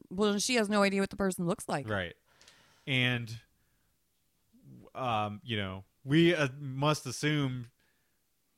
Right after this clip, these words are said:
Speaker 2: that because the authorities have also been on the trail of Annie, that she is also, you know what I mean? Like,
Speaker 1: Mm.
Speaker 2: she is following along with what the police are doing in these different places.
Speaker 1: And she's got her own,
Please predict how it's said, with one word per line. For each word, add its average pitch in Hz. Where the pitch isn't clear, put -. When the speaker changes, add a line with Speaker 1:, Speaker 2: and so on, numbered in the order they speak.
Speaker 2:
that 113
because 127
the 131
authorities 127
have 123
also 113
been 131
on 127
the 131
trail 135
of 131
Annie, 135
that 117
she 139
is 107
also, 104
you 127
know 127
what 120
I 117
mean? 113
Like, 104
Speaker 1:
Mm. -
Speaker 2:
she 135
is 117
following 123
along 113
with 104
what 110
the 107
police 110
are 110
doing 104
in 104
these 101
different 104
places. 101
Speaker 1:
And 160
she's 156
got 160
her 147
own, 135